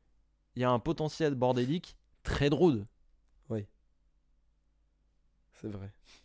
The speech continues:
Speaker 2: Parce que... là, je tombe sur des trucs. Là, je tombe. J'ai trouvé les trois premières, euh, trucs sur le, le quatre sur le, la, le, le bruit marron ou la note brune.
Speaker 1: Oui, voilà.
Speaker 2: Et après, c'est que des trucs de cheval.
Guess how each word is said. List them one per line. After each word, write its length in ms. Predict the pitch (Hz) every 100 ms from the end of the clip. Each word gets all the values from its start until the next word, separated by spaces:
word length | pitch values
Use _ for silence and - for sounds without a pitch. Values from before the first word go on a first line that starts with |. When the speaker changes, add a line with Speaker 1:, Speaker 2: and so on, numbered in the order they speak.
| _ _ _ _ _ _ _ _ _ _ _ - - -
Speaker 2:
Parce 100 | 117
que... 60 |
là, 80 | 151
je 80 | 143
tombe 140 | 147
sur 140 | 131 127
des 80 | 127
trucs. 260 | 131 123 139
Là, 100 | -
je 80 |
tombe. 180 | - 123 - - -
J'ai 160 | - 123
trouvé 340 | - 131 131
les 120 | 127 117
trois 240 | - 139
premières, 420 | - 139 135 131
euh, 200 | 120 120
trucs 200 | 117 143
sur 160 | - 120
le, 220 | 107 104
le 40 | 104 - -
quatre 180 | 131
sur 220 | - 127 117
le, 340 | 107 107 107 - - _ _ - -
la, 220 | 113 104
le, 120 | 110
le 180 | 117 120
bruit 260 | 120 135 135
marron 320 | 131 120 131
ou 340 | 135 120 110
la 140 | 104 107
note 240 | 113 -
brune. 200 | 113 113
Speaker 1:
Oui, 80 | 170
voilà. 300 | 143 117 120 - _ -
Speaker 2:
Et 80 | 123
après, 220 | 117 160
c'est 140 | 151 135
que 100 | 147
des 80 | 135
trucs 160 | 135
de 80 | 127
cheval. 420 | - 123 110 101